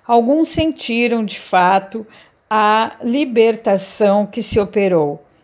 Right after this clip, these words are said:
e agora estão aqui. Não é acaso que a rede se conclua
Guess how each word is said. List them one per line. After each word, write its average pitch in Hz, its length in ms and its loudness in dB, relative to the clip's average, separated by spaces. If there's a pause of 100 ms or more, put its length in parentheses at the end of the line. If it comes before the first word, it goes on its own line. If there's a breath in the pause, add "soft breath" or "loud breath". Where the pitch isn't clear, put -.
(200)
e 285 60 2
agora 214 420 4
estão 196 460 -2
aqui. 190 420 -10 (760 soft breath)
Não 240 240 2
é 311 220 4
acaso 190 640 0
que 190 220 -2
a 170 100 2
rede 208 800 2
se - 260 -6
conclua 233 800 0